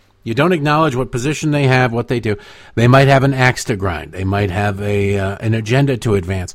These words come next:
All of these things, and, and what happens? Nothing. Nothing, no accountability, no nothing. No examination, no consideration, nothing. It's complete and total garbage.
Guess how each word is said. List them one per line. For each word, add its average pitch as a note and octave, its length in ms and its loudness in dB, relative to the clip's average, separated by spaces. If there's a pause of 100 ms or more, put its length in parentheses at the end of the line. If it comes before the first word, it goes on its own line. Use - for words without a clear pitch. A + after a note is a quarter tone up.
(300)
All G3+ 240 8
of D#3 80 4
these C3 260 4
things, A2 280 0 (260)
and, A#2+ 460 2
and B2 160 4
what A#2+ 140 2
happens? - 500 -4
Nothing. G3+ 340 -2 (840)
Nothing, G3 260 0
no F3 120 2
accountability, C#3+ 680 0 (200)
no B2 140 0
nothing. A2 380 -2 (1000)
No C#3 220 4
examination, B2 920 0
no B2 240 -2
consideration, G#2+ 1040 -4 (480)
nothing. G#2+ 540 0 (2250)
It's B2 160 -2
complete D3 480 -4
and C#3+ 120 -4
total B2+ 280 -4
garbage. A2 480 -4